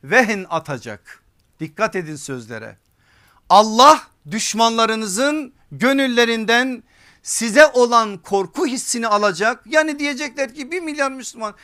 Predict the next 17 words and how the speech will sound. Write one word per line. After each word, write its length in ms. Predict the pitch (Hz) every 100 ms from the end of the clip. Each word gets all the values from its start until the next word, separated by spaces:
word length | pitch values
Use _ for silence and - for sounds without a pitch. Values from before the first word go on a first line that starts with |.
| -
ne 120 | 403
yazar?" 560 | 370 233 160 127 - _ _
Onu 280 | - 311 370
diyecekler 540 | 320 254 240 185 233 220
ki 160 | 214
diyorlar 380 | 208 226 214 208
şimdi. 500 | 170 190 190 202 214 - - -
Elli 340 | 254 262 339
küsür 360 | 285 233 269 269
güya 260 | 214 262
İslam 420 | 247 226 - 247
ülkesi, 500 | 233 185 214 - 220 214 -
güya 340 | 156 226 320 277
halkı 280 | 277 269 277
Müslüman 440 | 269 - 262 262
olan 220 | 254 247
ülke 300 | 233 185 233